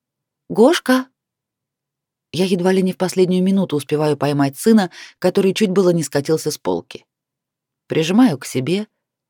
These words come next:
вдыхая его запах, теплый, уютный, солнечный, такой родной.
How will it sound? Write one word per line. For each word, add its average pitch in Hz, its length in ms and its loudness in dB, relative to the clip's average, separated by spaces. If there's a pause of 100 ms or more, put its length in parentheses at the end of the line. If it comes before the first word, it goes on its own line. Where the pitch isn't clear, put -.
вдыхая 165 480 -4
его 156 260 0
запах, 165 600 -6
теплый, 131 640 -4
уютный, 151 600 -2
солнечный, 151 800 -4 (500)
такой 202 260 -2
родной. 180 760 -2